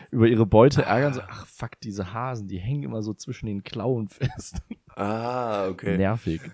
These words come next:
Speaker 2: Ja, es könnte sein, obwohl ich glaube, dass sie die ja wahrscheinlich auch wieder gut abkriegen, ne?
Speaker 1: Mhm.
Speaker 2: Ah, das ist schon
Speaker 1: Und,
Speaker 2: krass. Ich find
Speaker 1: und ich
Speaker 2: Klauen
Speaker 1: glaube,
Speaker 2: auch ein
Speaker 1: Tiere mit
Speaker 2: schönes
Speaker 1: Klauen
Speaker 2: Wort.
Speaker 1: haben spannendere Gesprächsthemen als, ähm,
Speaker 2: Ja.
Speaker 1: hängenbleibendes Fleisch.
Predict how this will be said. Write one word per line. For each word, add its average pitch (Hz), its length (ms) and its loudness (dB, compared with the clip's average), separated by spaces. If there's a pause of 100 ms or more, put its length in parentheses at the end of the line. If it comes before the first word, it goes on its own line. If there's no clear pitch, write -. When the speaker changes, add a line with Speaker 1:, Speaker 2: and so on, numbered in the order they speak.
(140)
Speaker 2:
Ja, 120 480 0 (360)
es 98 160 -10
könnte 127 260 0
sein, 92 460 -4
obwohl 104 300 -2
ich 113 80 -6
glaube, 98 220 0
dass 92 120 -2
sie 85 60 -12
die 87 80 -10
ja 85 140 -2
wahrscheinlich 87 320 -10
auch - 80 -20
wieder 87 160 -8
gut 90 220 -14
abkriegen, 85 440 -16
ne? 82 140 -10
Speaker 1:
Mhm. 104 400 0 (320)
Speaker 2:
Ah, - 60 -20 (100)
das - 100 -8
ist 135 60 10
schon 151 160 12
Speaker 1:
Und, 180 60 2
Speaker 2:
krass. - 180 -10
Ich - 100 -6
find 123 100 4
Speaker 1:
und 151 100 4
ich 156 60 0
Speaker 2:
Klauen 90 120 4
Speaker 1:
glaube, 127 260 10
Speaker 2:
auch 131 40 6
ein 131 40 0
Speaker 1:
Tiere 135 260 0
mit 123 80 2
Speaker 2:
schönes - 120 -8
Speaker 1:
Klauen 117 260 6
Speaker 2:
Wort. 113 40 2
Speaker 1:
haben 107 120 0
spannendere 110 500 -2
Gesprächsthemen 92 840 -4 (220)
als, - 400 -4 (100)
ähm, 85 360 -2 (1000)
Speaker 2:
Ja. 82 240 0
Speaker 1:
hängenbleibendes 90 500 0
Fleisch. 87 380 -8